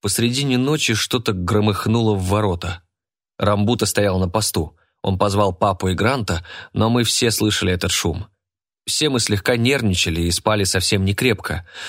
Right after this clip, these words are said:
Думаю, нас бы разбудил даже мышиный шорох. Все вскочили на ноги и прибежали к воротам. Рамбута пытался хоть что-нибудь разглядеть через дырки в бамбуковой изгороди.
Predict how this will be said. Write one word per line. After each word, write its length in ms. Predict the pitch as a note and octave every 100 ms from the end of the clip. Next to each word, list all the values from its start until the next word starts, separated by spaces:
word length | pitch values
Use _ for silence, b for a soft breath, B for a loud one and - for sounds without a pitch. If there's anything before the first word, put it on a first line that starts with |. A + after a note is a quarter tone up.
| B
Думаю, 380 | - C3+ B2+ A2+
нас 180 | B2+ D3+
бы 140 | A2
разбудил 500 | A#2 G#2 A2 A#2 D#3
даже 240 | G#2+ A2+ G#2+
мышиный 440 | A2 G#2+ C3 A#2+
шорох. 500 | A2+ C3 F2 D#2 - _ _ _
Все 220 | - - G2+
вскочили 420 | - F#2+ - F2
на 180 | F2 A#2
ноги 320 | B2 A#2 A2+ B B
и 120 | A#2
прибежали 480 | G#2+ F#2+ G2 A2 G2+
к 120 | G2
воротам. 440 | G2+ F#2+ F2 E2+ - _ _ _
Рамбута 440 | - G2+ A2+ D3 C#3
пытался 420 | B2 C3+ B2+ -
хоть 160 | G#2+ G#2+
что-нибудь 540 | - C#3+ A#2 G2+ F#2
разглядеть 480 | G2 F#2+ G#2 A2 F#2+
через 240 | G2 F#2+
дырки 340 | F#2+ B2+ B2+ G2
в 80 |
бамбуковой 520 | F2 F#2 G2 G#2+ G2+ G#2
изгороди. 600 | A2+ F#2+ E2+ D#2 G#2+